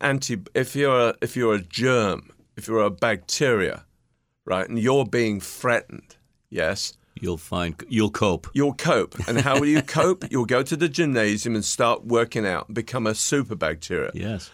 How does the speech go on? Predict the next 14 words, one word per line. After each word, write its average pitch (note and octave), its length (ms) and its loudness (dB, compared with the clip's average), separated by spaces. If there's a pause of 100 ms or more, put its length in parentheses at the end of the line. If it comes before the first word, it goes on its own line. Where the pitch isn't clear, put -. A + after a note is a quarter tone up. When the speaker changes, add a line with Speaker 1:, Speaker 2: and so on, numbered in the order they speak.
(160)
Speaker 1:
So D#3 240 2
the D3+ 120 0
condition D#3+ 680 2
in C#3 160 -2
those C3+ 260 0
particular C3+ 480 -2
laboratories, A2 680 0
so B2+ 240 0
I B2 80 4
discovered A2+ 520 -2
in G#2+ 120 0
working G#2+ 280 0
with F#2 140 -4
Pfizer, A2 340 -2